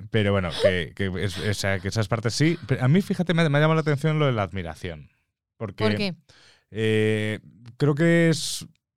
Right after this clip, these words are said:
Speaker 1: una afirmación un poco ligera la que acaba, la que ha hecho esta señora, esta, esta mujer.
Speaker 2: ¿En qué sentido?
Speaker 1: Eh, porque al final, a ver, lógicamente, yo a, cuando he tenido parejas, y parejas estables,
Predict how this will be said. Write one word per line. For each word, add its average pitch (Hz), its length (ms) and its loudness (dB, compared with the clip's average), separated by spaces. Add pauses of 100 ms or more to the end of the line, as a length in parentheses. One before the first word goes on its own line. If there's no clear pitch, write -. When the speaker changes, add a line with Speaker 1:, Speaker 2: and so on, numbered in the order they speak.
Speaker 1:
una 135 200 -2
afirmación 135 380 0
un 139 60 0
poco 123 160 -2
ligera 92 420 -2
la 78 100 -4
que - 80 -10
acaba, 80 260 -2
la 87 140 -2
que 85 80 -4
ha 85 80 0
hecho 80 600 -6 (120)
esta 87 180 -10
señora, 73 420 -10
esta, 82 680 -6
esta - 180 -12
mujer. - 400 -12
Speaker 2:
¿En 196 140 -8
qué 196 100 -6
sentido? 175 540 -6 (540)
Speaker 1:
Eh, 110 600 2
porque 104 560 0 (400)
al 95 140 -6
final, 107 380 0
a 101 100 -2
ver, 101 220 -6 (360)
lógicamente, 113 800 -4
yo 107 340 -4
a, 113 460 -2
cuando 104 240 -4
he 107 60 2
tenido 147 240 2
parejas, 104 640 -4 (500)
y 82 80 -16
parejas 76 400 -14
estables, 101 800 -8